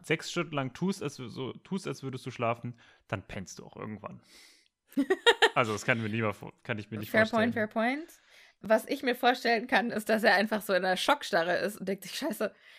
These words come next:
Speaker 2: Harry Potter, ich war nicht darauf vorbereitet. Der Sohn von meinem besten Freund, scheiße.“ Ah!
Speaker 1: <laughs> Vielleicht hat auch eine, eine selige Ohnmacht ihn erlitten.
Speaker 2: <laughs> Das wär's natürlich auch.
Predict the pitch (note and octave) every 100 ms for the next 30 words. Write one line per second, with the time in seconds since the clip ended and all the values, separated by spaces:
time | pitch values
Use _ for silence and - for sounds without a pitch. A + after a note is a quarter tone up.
0 | - - B3+ G#3+ C4+ - A#3 - - C4
1 | - - C#4 D4 B3+ C4 D4 D4 A#3 B3
2 | C4+ - - - B3+ C#4 C#4 F4+ D4+ C#4+
3 | D4+ D#4 D#4+ D#4+ C4 - D#4+ D#4 - -
4 | - - G4 F#4+ F4+ E4 - - - -
5 | A4+ G#4 A#4 C#5 C#5 C#5 C5+ D#4+ - -
6 | _ - - - - - - - - C#3+
7 | D3 - - - F#3 - - A#2+ - A#2+
8 | A2+ - - B2+ A#2 A2+ A2 B2+ C#3 C3+
9 | C3+ C3 D3+ C3+ F#2+ - - C3+ G#2+ G2+
10 | G2 - G2+ G2+ - - A#3+ C#4+ - -
11 | C5+ C5 B4+ - - D4 - _ _ -
12 | - - G#3 - F#3 F#3+ G3 G3 F#3+ -
13 | E3 -